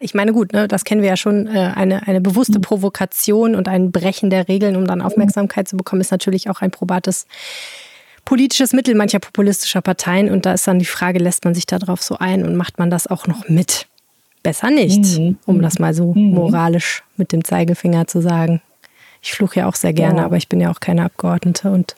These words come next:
Speaker 1: versuch's mir im Podcast zu verkneifen.
Speaker 2: Ja, aber im
Speaker 1: <laughs>
Speaker 2: Parlament würdest du es vielleicht dann doch
Speaker 1: Vielleicht.
Speaker 2: nicht machen.
Speaker 1: <laughs> Es käme auf einen Versuch an. Naja. Ähm,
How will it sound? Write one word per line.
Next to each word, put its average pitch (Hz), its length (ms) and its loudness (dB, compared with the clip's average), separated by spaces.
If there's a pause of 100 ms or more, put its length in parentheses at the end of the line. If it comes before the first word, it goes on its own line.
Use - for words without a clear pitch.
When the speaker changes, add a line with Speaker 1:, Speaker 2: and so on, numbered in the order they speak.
(100)
Speaker 1:
versuch's 196 400 0
mir 185 80 2
im 175 80 2
Podcast - 400 -4
zu 175 80 -2
verkneifen. 175 420 0
Speaker 2:
Ja, 226 240 2
aber 202 260 0
im 208 160 2
Speaker 1:
<laughs> - 0 -
Speaker 2:
Parlament 233 600 0
würdest 202 340 -4
du 240 40 0
es 233 100 -6
vielleicht 254 480 -2
dann 330 80 2 (200)
doch - 120 0
Speaker 1:
Vielleicht. 311 440 -2
Speaker 2:
nicht - 20 -2
machen. 262 500 0
Speaker 1:
<laughs> - 160 -2 (520)
Es 311 120 2
käme 202 200 0
auf 254 80 0
einen 196 160 2
Versuch 202 280 -2
an. - 140 0 (540)
Naja. 165 260 -2 (420)
Ähm, 240 380 2